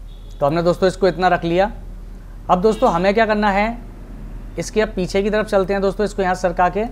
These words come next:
या दोस्तों थोड़ी सी इसकी zoom को कम कर लेते हैं। अब इसके बीच में हम दोस्तों एक rectangle डालते हैं और इस rectangle को कुछ इस तरीके से set करेंगे जैसे कि हमारी pencil के बीच में लाइनें होती हैं। इसके दोस्तों इसके last वाले हिस्से को हम यहाँ से zoom कर लेते हैं।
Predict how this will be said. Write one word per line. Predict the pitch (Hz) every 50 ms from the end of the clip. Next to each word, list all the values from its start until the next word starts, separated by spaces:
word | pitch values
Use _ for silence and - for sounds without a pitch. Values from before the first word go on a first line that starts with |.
| - - - - - - - - - 139
या | 143 165 175
दोस्तों | 165 131 - - 190
थोड़ी | 160 165 170 170
सी | - 190
इसकी | 175 - -
zoom | 180 160 175 175 180
को | 185 196
कम | - 185 170 175
कर | 180 185
लेते | 180 180 170 - 190
हैं। | 208 262 - - - - - - - - - - - - - - - - - - - - - - - - - - -
अब | 160 185
इसके | 214 214 220 254 247
बीच | 208 202 202 180
में | 185 233
हम | 233 233 226
दोस्तों | 202 202 196 - 226
एक | 226 214
rectangle | 196 185 180 180 - 190 185 196 214 220
डालते | 202 185 185 175 185 190
हैं | 190 202
और | 214 208
इस | 190 165 170
rectangle | 175 175 170 - 185 185 185 190 190
को | 185 202
कुछ | 196 208 202 208 -
इस | 180 170 -
तरीके | - 196 190 190 175 196
से | - -
set | 180 165 160
करेंगे | - 170 160 160 165 175 202 208
जैसे | 175 156 147 - 151
कि | 147 160
हमारी | 151 147 151 165
pencil | 160 165 151 147 135 156
के | 151 170
बीच | 160 156 147 143
में | 165 170 196 233 - - - - - - - - -
लाइनें | 135 143 147 151 156 170 185
होती | 196 190 170 160 151 175 175
हैं। | 185 202 233 - - - - - - - - - - - - - - - - - - - - - - - - - - - - - - - - - - - - - - - - - - - - - - -
इसके | 160 156 - 233 233
दोस्तों | 220 226 208 233 233
इसके | 220 233 -
last | 226 202 185 185 175 -
वाले | 196 208 214 208
हिस्से | - - 214 208
को | 202 208
हम | 190 190
यहाँ | 196 196 196
से | 202
zoom | 202 175 190 185
कर | 185 196
लेते | 190 190 190 180 190
हैं। | 208 233 -